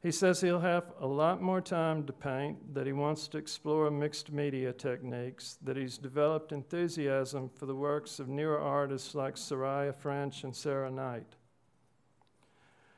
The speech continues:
Richard arranges for his photographer to visit the next day. Before he leaves, they stroll through a peach orchard. "I'm not going to deny being sad about having to throw in the towel," Swenson admits.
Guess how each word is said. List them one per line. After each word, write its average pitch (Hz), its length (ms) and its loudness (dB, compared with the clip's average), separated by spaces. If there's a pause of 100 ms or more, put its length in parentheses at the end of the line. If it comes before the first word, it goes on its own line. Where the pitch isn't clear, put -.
(400)
Richard 226 320 8
arranges 196 560 6
for 160 180 0
his 151 140 -2
photographer 156 760 0
to 131 80 -6
visit 143 480 -2
the 151 80 -6
next 139 380 -4
day. 123 340 -2 (380)
Before 185 340 2
he 196 160 4
leaves, 156 640 -2 (100)
they 139 140 -2
stroll 151 420 2
through 147 220 -2
a 135 60 -2
peach 147 340 -6
orchard. 120 400 -6 (1200)
"I'm 175 160 4
not 202 200 4
going 160 260 4
to 151 120 -4
deny 135 440 0
being 131 280 -4
sad 135 400 0
about 123 260 -4
having 131 280 -4
to 123 60 -8
throw 131 300 -2
in 123 120 -4
the 123 80 -6
towel," 131 680 -4
Swenson 131 500 -8
admits. 135 580 -6